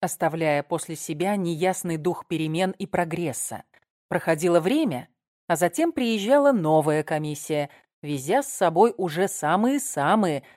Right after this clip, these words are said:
передовые веяния. И так все потихоньку ползло и повторялось до бесконечности. Бывалые сотрудники вспоминали библейскую мудрость, вычитанную на досуге от скуки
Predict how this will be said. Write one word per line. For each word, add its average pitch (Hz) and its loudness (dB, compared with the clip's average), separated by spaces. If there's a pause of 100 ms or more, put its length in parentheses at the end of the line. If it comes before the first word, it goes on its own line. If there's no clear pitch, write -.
(160)
передовые 160 -2
веяния. 113 -8 (440)
И 175 -2
так 349 4
все - -2
потихоньку 247 0
ползло 170 0
и 254 -2
повторялось 190 -4
до 170 -4
бесконечности. 165 -8 (520)
Бывалые 180 6
сотрудники 185 0 (200)
вспоминали 185 0
библейскую 208 0
мудрость, 202 -2 (160)
вычитанную 165 -2
на 160 0
досуге 160 0
от 151 -2
скуки 170 -2